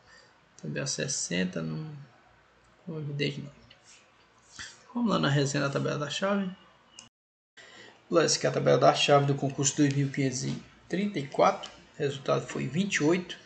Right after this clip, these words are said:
trinta e seis, trinta e nove, quarenta e quatro, cinquenta e seis e sessenta. Esse nosso palpite aqui, no palpite do resenha é trinta e nove, né? Consegui pegar um aqui, foi a trinta e nove. Eu tinha pegado na horizontal, né?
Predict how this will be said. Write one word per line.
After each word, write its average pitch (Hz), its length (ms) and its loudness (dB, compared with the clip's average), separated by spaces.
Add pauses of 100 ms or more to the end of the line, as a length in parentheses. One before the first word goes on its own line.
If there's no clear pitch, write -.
(240)
trinta 185 300 -2
e 139 60 -2
seis, 151 340 -2
trinta 151 340 -6
e 143 60 -6
nove, 139 220 -2
quarenta 135 260 -2
e - 20 -20
quatro, 135 300 0
cinquenta 143 260 -4
e 143 40 -6
seis - 520 -4 (2000)
e 160 140 -6
sessenta. - 640 -2 (1000)
Esse 143 220 -4
nosso 135 220 0
palpite 143 300 -2
aqui, 143 200 -6
no 160 100 -8
palpite 143 380 -4
do 139 60 -2
resenha 139 380 -4
é - 20 -8
trinta 175 320 -6
e - 0 -
nove, 160 240 -2
né? 143 60 -4
Consegui 143 380 -8
pegar 143 280 -6
um 143 100 -6
aqui, 160 260 -8
foi 160 200 -4
a - 20 -4
trinta 151 300 -10
e 147 40 -10
nove. 185 380 -4 (1000)
Eu - 80 -20
tinha 147 180 -10
pegado 147 280 -6
na 147 180 -4
horizontal, 156 580 -6
né? 190 220 -8